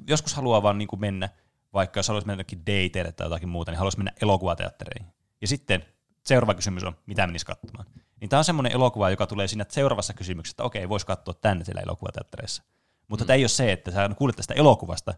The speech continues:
Speaker 1: ja sitten mietit, menenpäs katsomaan tämän elokuvateattereihin, tiedättekö?
Speaker 2: Mm. Joo.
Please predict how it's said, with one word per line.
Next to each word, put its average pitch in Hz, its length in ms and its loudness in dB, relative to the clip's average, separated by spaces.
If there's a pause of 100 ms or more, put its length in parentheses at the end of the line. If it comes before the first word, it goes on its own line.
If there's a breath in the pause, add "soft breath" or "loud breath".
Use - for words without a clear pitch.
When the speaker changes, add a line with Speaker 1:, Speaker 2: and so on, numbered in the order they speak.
(140)
Speaker 1:
ja 92 60 -4
sitten 110 280 -2
mietit, 85 320 -4 (160)
menenpäs 101 320 0
katsomaan 101 340 0
tämän 95 220 -2
elokuvateattereihin, - 800 -2 (200)
tiedättekö? 101 300 -12 (680)
Speaker 2:
Mm. 85 220 -12 (520)
Joo. 107 160 -2